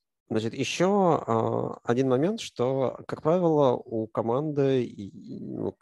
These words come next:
ну, команду можно просто выполнить, а можно ей еще передать каких-то аргументов. Это похоже на то, как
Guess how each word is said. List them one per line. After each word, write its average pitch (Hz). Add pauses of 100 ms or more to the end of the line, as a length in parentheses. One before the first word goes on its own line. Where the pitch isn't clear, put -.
(120)
ну, 107
команду 113
можно 107
просто 123
выполнить, 156
а 101
можно 127
ей 120
еще 104
передать 107
каких-то -
аргументов. 120
Это -
похоже 113
на 101
то, 123
как -